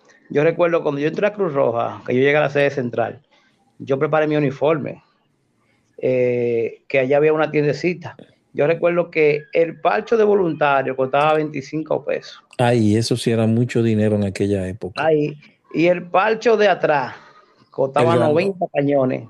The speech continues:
Speaker 2: El, el grandote, ¿te acuerdas? El
Speaker 1: Sí.
Speaker 2: grandote. Ese costaba un buen dinero, ese.
Speaker 1: Noventa pesos costaba, pero uno lo daba con gusto. Yo recuerdo que la camisa mía se me perdió en una lavandería, porque yo nu-, yo, yo nunca lavé esa camisa en mi casa, en ningún lado. Siempre en lavandería para andar popi,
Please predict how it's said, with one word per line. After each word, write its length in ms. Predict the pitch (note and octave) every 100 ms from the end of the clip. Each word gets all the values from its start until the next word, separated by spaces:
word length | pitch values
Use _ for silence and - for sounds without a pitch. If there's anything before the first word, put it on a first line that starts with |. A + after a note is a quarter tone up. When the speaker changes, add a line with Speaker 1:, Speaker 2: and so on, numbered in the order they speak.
| -
Speaker 2:
El, 320 | C3 B2+ B2+
el 160 | A#2 A#2
grandote, 640 | A#2 A#2 B2 A#2+ G2 A2
¿te 100 | F#2+
acuerdas? 460 | A2 E3+ C3 G#2+ G2+
El 80 |
Speaker 1:
Sí. 40 | G2+
Speaker 2:
grandote. 720 | G#2+ G#2 C#3+ C3 A#2 A#2 A2+ -
Ese 320 | A#2 A#2+ A2
costaba 340 | A#2 G2+ A2+
un 200 | A2+ A2
buen 220 | A#2 D3+
dinero, 440 | C3 G#2+ F#2+ F2+ F2
ese. 260 | - - -
Speaker 1:
Noventa 600 | D3 D3+ D#3 F3 G3+ G#3
pesos 260 | F3 D#3 D3
costaba, 460 | C#3+ C#3+ C3 B2 B2
pero 180 | D#3 D#3
uno 120 | F#3
lo 80 | F#3+
daba 180 | G3
con 180 | G3 F3+
gusto. 540 | E3+ A3+ - - - - _ _ _ _ _ _ _ _ _
Yo 140 | D3+ E3
recuerdo 300 | F#3 G3 G3+
que 80 | G3+
la 80 | F#3+
camisa 300 | F3+ F#3 G3
mía 120 | G3
se 60 |
me 120 | F#3+ F3+
perdió 240 | F3 F3+
en 20 | F3+
una 40 |
lavandería, 520 | F3 F3+ E3 E3+ F3+
porque 180 | D#3+ D3+
yo 80 | D3 D#3+
nu-, 80 | -
yo, 280 | C#3+ D#3
yo 360 | D3 C3+ D#3 E3
nunca 260 | D#3+ E3+ E3
lavé 140 | D#3
esa 100 | D3+
camisa 280 | D3 D3 D3
en 40 |
mi 80 | C#3+
casa, 280 | D3 D#3+ D3+
en 60 |
ningún 200 | B2+ C3
lado. 320 | C3 D3+ B2 - _ _ _
Siempre 280 | - D#3+ F3
en 40 |
lavandería 380 | E3+ E3 D3 D#3
para 120 | D3
andar 260 | C3+ C#3+ -
popi, 320 | B2+ A#2 -